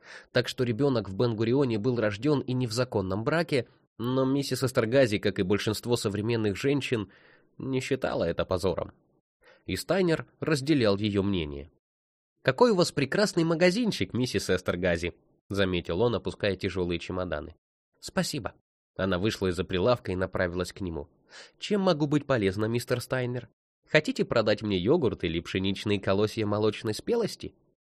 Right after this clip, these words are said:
Ее темные глаза блеснули. "Мне нужен подарок Манфреду", ответил Стайнер.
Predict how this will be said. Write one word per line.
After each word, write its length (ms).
Ее 340
темные 360
глаза 340
блеснули. 540
"Мне 220
нужен 300
подарок 420
Манфреду", 520
ответил 440
Стайнер. 480